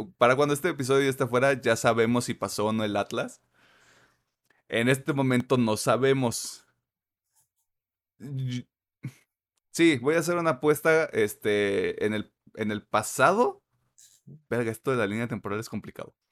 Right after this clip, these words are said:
Voy a hacer una apuesta conmigo en, en este, en este pasado grabado y decir que va a pasar el Atlas.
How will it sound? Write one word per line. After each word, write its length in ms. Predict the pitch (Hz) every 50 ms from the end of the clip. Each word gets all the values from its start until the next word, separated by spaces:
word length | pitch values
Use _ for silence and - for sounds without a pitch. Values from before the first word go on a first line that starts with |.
| _ _ _ _ _ _ _
Voy 120 | 135 147 170
a 20 |
hacer 160 | 180 185 180
una 140 | 180 180 175
apuesta 420 | 151 - 151 156 156 156 - 160
conmigo 500 | - 135 120 120 120 127 131 143 147 139 -
en, 180 | - 117 104 - -
en 100 | 104 104
este, 320 | 107 110 - - - - 113
en 120 | 113 120
este 240 | 127 135 139 160 143
pasado 500 | - - 123 - - 120 110 117 131 131
grabado 540 | 120 107 95 95 101 104 113 139 180 - _ _ _ _ _ _ - 139 143 - _ _ _ _ _ _ _
y 100 | - 113
decir 280 | 110 113 113 135 123 -
que 80 | 127
va 60 | 117 107
a 60 | -
pasar 200 | 110 - 113 92
el 120 | 87 80
Atlas. 380 | 67 - - - - - -